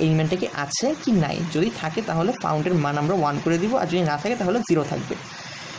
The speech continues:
আরও স্পেসিফিকভাবে বলতে গেলে এই ভেরিয়েবলটা handle করবে ওই কেসটা যেখানে আমার কি এই অ্যারেতে থাকবে না, অর্থাৎ পুরো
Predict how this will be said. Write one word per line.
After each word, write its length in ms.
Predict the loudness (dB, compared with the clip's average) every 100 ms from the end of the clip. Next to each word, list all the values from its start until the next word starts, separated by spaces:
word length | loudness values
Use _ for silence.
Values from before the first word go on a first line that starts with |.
| -14 -14 -14 -14 -14 -14 -6 0
আরও 120 | 0 0
স্পেসিফিকভাবে 520 | -2 0 2 4 4 4
বলতে 160 | 2 2
গেলে 180 | 2 2 0 -4 0
এই 100 | 4 4 4
ভেরিয়েবলটা 440 | 4 4 2 2 0 2
handle 260 | 2 2 2
করবে 160 | 2 2 2 0
ওই 80 | 2
কেসটা 340 | 0 -2 -2 -4 -4 -8 -4
যেখানে 280 | 0 2 2
আমার 160 | 2 2 -2 -12 -14 -14 -14 -14 -14 -4
কি 140 | 0 2 2 -2 -8 -2 0
এই 60 | 0 0
অ্যারেতে 340 | 0 2 0 -2 -2 -4
থাকবে 280 | -2 0 0 0
না, 60 | -2 -4
অর্থাৎ 240 | 0 -2 0
পুরো 140 | 0